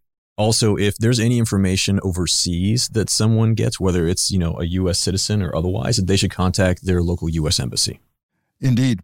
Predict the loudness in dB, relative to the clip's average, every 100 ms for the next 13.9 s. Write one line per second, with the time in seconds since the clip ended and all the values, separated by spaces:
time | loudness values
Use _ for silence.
0 | -4 -2 0 0 0 -2 -2 -2 -2 -2
1 | -2 -2 -2 0 0 2 0 0 0 0
2 | 0 2 2 0 -4 -2 0 0 0 0
3 | 0 0 0 0 0 0 0 0 0 0
4 | 0 0 -2 -4 -2 -2 0 0 0 0
5 | 0 0 0 0 0 0 0 -2 0 0
6 | 0 -2 0 0 0 0 -2 0 0 2
7 | 0 0 -2 -2 -4 -2 0 2 2 0
8 | -4 -16 -20 -14 -4 0 2 2 2 2
9 | 0 -4 -10 -4 -2 -2 0 2 2 0
10 | 0 0 0 0 -2 -2 -4 -6 -8 -10
11 | -8 -6 -6 -8 _ -12 -6 -6 -4 -4
12 | -4 -8 -20 _ _ -4 0 2 0 0
13 | 0 -2 -2 -2 0 -2 -2 -6 -12